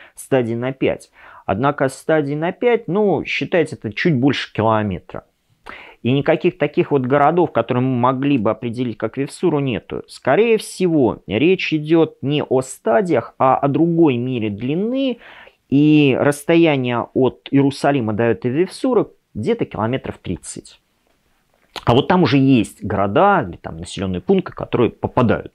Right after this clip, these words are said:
под эт-, м, попадают под это описание. Хорошо. А, когда Маковей, ну, понятно, что это Иуда Маковей, и бывшие с ним узнали, что он осаждает твердыни,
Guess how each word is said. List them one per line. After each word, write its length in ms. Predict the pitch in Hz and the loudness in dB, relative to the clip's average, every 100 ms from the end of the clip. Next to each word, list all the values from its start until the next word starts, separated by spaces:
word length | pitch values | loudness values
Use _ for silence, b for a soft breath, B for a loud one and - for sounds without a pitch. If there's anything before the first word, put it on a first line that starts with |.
| _ | _
под 160 | 80 80 - - - | -16 -16 -20 -20 -8
эт-, 220 | 92 - _ _ | -8 -8 _ _
м, 360 | - 65 95 - _ | -14 -10 -10 -12 _
попадают 500 | - - 90 113 - | -10 -4 0 0 0
под 140 | 87 | -4
это 160 | 90 - | -4 -6
описание. 460 | - - - 78 - B B B B B | -10 -10 -10 -10 -12 B B B B B
Хорошо. 360 | - 180 - 170 - _ B B B B - | 0 2 2 -2 -6 _ B B B B 2
А, 540 | 113 110 107 104 98 | 4 6 6 4 2
когда 280 | - 180 226 | 2 4 4
Маковей, 760 | 190 - 131 113 104 110 139 B B - | 2 2 2 4 4 4 0 B B -10
ну, 120 | - | -8
понятно, 460 | - 101 110 - | -2 0 0 -2
что 180 | 85 - | -6 -4
это 180 | 90 90 | -2 2
Иуда 240 | 98 202 | 2 4
Маковей, 480 | 208 180 - 151 135 | 2 2 2 2 2
и 60 | 107 | 4
бывшие 340 | 160 - 113 | 2 2 -4
с 100 | - | -4
ним 160 | 127 113 | -4 -2
узнали, 360 | 113 135 113 | -2 0 0
что 420 | 90 - 117 98 - | -2 -2 -2 -2 -2
он 200 | 120 113 | -2 -2
осаждает 560 | - 107 101 104 95 | -2 -4 -2 -2 -4
твердыни, 680 | - 107 127 220 247 208 - | -4 -4 -2 -4 -4 -6 -6